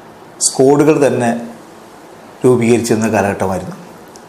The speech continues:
അതിന് ഇടയിലാണ്, ആ, മാളയ്ക്കടുത്ത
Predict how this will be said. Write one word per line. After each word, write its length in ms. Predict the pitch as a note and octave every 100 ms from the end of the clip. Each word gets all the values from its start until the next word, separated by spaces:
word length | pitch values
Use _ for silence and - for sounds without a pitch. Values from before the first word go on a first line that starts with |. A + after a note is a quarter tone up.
| - - - - - - - - - - - - - - - - - -
അതിന് 520 | F3 F#3+ G3+ G3+ G3
ഇടയിലാണ്, 680 | G3+ F3 D#3+ D3 C3+ G#2+ - - - - - - - - - - - - - - -
ആ, 320 | C#3 C3+ C3 C3
മാളയ്ക്കടുത്ത 680 | C#3+ D3 D3+ D#3+ C#3 B2+